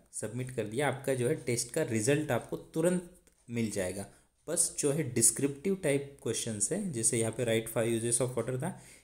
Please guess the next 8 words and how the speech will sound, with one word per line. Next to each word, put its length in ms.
इसका 260
आंसर 420
जो 200
है 240
टीचर्स 440
जो 100
है 160
आपको 360